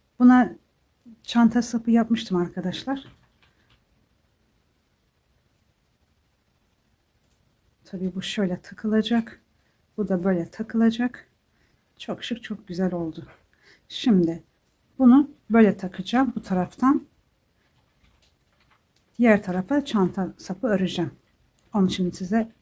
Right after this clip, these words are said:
göstereceğim. Aynı sistemle, uygun olsun diye aynı sistemle yaptım çanta sapını da.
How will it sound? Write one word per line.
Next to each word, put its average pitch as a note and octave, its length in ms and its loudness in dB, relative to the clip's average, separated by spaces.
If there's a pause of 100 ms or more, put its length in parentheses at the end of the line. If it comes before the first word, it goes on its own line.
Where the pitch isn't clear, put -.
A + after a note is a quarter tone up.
göstereceğim. F3+ 600 -6 (2750)
Aynı D#4+ 220 12
sistemle, F3 760 -2
uygun B3+ 240 8
olsun C#4 380 8
diye D4 140 8
aynı B3 220 8
sistemle F3 500 -2
yaptım E3+ 320 -4
çanta F3+ 300 -4
sapını E3+ 440 -8
da. A#3 200 2